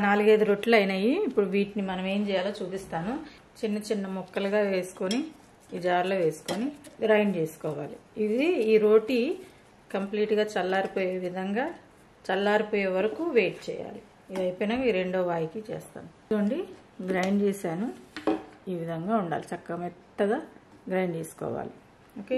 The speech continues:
ఇప్పుడు ఇది దీన్ని బౌల్లో వేసేసి సెకండ్ వాయి కూడా మనం రవ్వ రెండు కప్పులు తీసుకున్నాం కదా, అదే సేమ్ కప్పుతోటి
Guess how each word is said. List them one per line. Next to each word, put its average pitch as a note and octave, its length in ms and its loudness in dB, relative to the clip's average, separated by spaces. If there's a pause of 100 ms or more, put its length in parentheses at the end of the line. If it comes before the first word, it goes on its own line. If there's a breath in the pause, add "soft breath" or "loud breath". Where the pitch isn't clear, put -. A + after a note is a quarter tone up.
ఇప్పుడు - 220 -4
ఇది F3+ 160 -8
దీన్ని G3 260 -2
బౌల్లో F#3+ 380 0
వేసేసి E3 320 -10 (2500)
సెకండ్ G3 360 -2
వాయి E3+ 280 0
కూడా A3 160 0 (1400)
మనం A3+ 160 2 (120)
రవ్వ G#3+ 220 4 (100)
రెండు A3+ 240 2
కప్పులు A#3+ 360 2
తీసుకున్నాం G#3 420 -2 (100)
కదా, A#3+ 160 2 (460 loud breath)
అదే A3+ 160 10 (160)
సేమ్ A#3 180 6 (100)
కప్పుతోటి G#3 520 -2